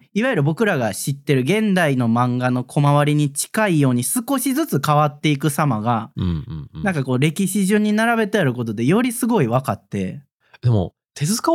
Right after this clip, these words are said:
Speaker 2: 治虫先生の時の映画って、そんな言うほど横長じゃないんちゃうかな。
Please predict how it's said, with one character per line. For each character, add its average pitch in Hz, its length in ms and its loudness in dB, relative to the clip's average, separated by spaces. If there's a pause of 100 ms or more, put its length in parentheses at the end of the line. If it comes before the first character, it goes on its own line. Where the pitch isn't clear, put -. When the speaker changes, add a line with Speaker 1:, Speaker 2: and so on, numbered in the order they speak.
Speaker 2:
治 339 160 0
虫 311 140 0
先 302 240 0
生 277 260 2
の 170 80 2
時 98 220 -2
の 80 200 -4
映 107 220 4
画 110 120 2
っ 110 60 -4
て、 78 340 -8
そ - 420 2
ん 269 100 0
な 254 140 2
言 233 180 2
う 233 60 0
ほ 226 100 2
ど 196 140 2
横 117 280 2
長 147 240 2
じ 127 100 0
ゃ 76 40 -4
な 80 180 -8
い - 80 -4
ん 82 180 -6 (220)
ち - 120 -10
ゃ 80 40 -8
う 73 120 -8
か 62 100 -16
な。 - 60 -20